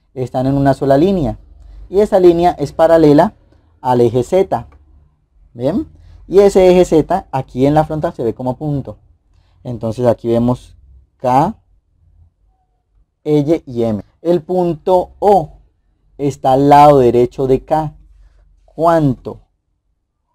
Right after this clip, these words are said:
Uno coma seis. Uno coma seis, jóvenes. Entonces aquí hemos obtenido el punto O, que a su vez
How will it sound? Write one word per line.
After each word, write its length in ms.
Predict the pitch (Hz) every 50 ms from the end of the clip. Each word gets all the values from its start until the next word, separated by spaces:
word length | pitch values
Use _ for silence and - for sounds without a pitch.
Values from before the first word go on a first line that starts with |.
| _ _ _ _ _
Uno 300 | _ - 123 120 120 117
coma 280 | - - 120 117 117 117
seis. 840 | - - - - 147 151 151 147 139 123 113 - - - - _ _ _ _ _ _ _ _ _ _ _ _ _ _ _ _ _ _ _ _ _ _ _ _ _ _ _ _ _
Uno 260 | 175 185 185 170 160
coma 220 | - 165 143 131 127
seis, 260 | - 175 170 160 160
jóvenes. 520 | - 165 165 165 151 127 113 107 - _ _ _ _ _ _ _
Entonces 460 | - 160 175 156 165 160 151 156 147
aquí 220 | 151 135 - - 139
hemos 240 | 135 135 139 135 -
obtenido 640 | - 143 - _ 160 156 151 147 143 143 165 202 - - _ _ _ _ _ _ _ _ _ _
el 140 | - 127 123
punto 400 | - 123 117 113 107 127 131 139
O, 160 | 147 147 151 - _ _ _ _ _ _ _ _ _ _ _ _ _
que 120 | _ - 160
a 80 | 175
su 160 | 175 - 202 190
vez 340 | 185 180 185 214 214 -